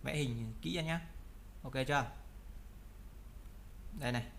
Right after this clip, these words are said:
C D nằm trong cái mặt phẳng O X Y mà. Đây này, đây này, đây, đây, đây, đây, đây. Đây này, A D đây. B, C nhá.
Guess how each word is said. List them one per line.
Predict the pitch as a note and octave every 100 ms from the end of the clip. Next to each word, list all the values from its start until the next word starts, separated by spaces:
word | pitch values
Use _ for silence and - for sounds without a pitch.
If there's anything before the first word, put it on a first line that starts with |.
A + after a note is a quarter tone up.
| - - - - - - - - - - -
C | -
D | F3+ F#3 F#3
nằm | E3+ D3
trong | F3+
cái | D#3
mặt | E3+ E3
phẳng | E3 A#2
O | C3+ D#3+
X |
Y | F#3 F3+
mà. | E3+ F3+ F#3 - -
Đây | D3
này, | D3 C#3
đây | C#3
này, | C#3 C#3
đây, | C#3
đây, | C3 B2 B2
đây, | B2
đây, | A#2 A#2+
đây. | A#2 - - - - - - - - - - - - - - - - - - -
Đây | C3 C3
này, | A#2+ B2+ -
A | B2 C3
D |
đây. | C3 B2 A#2+ - - - - - - -
B, | B2+ C3 C3 - - -
C | D3 C#3+
nhá. | D#3